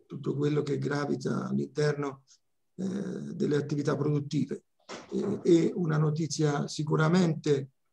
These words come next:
brutta, ma, eh, dobbiamo pensare che questa situazione possa, eh, poi portare a un miglioramento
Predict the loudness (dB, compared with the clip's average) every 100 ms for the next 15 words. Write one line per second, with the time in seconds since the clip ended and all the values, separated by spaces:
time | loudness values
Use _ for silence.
0 | _ _ _ _ -8 4 6 6 4 4
1 | 4 4 0 2 0 0 0 0 2 0
2 | 2 2 4 2 0 -6 -6 -6 -2 -2
3 | 0 0 0 0 -2 -6 -6 -6 -6 -8
4 | -4 -4 -4 2 2 4 0 0 -2 -2
5 | -2 -2 -4 -8 _ _ _ _ _ -4
6 | -2 -2 -2 0 -2 0 4 6 8 6
7 | 2 0 -6 -10 -8 -8 -6 -6 -4 0
8 | 2 4 2 2 2 4 4 4 2 0
9 | -2 -2 2 2 0